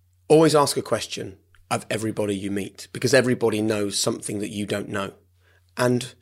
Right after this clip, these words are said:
we all think that we're doing something new, right? And we're all wrong, because everyone has been here and done all of this before. And we're fools if we just relearn what other human beings have learned.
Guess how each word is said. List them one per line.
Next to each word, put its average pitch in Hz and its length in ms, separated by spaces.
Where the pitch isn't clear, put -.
we 165 120
all 185 120
think - 340
that 123 80
we're 113 60
doing 120 260
something 113 300
new, 110 240
right? 101 200
And 117 140
we're 120 60
all 110 240
wrong, 98 360
because - 320
everyone 127 340
has 104 100
been 110 180
here 107 160
and 104 120
done 107 180
all 101 120
of 95 60
this 110 160
before. 101 440
And 139 160
we're 135 60
fools 135 500
if - 180
we 123 200
just - 340
relearn 131 800
what 117 120
other 120 160
human 120 300
beings 120 340
have 101 100
learned. 117 320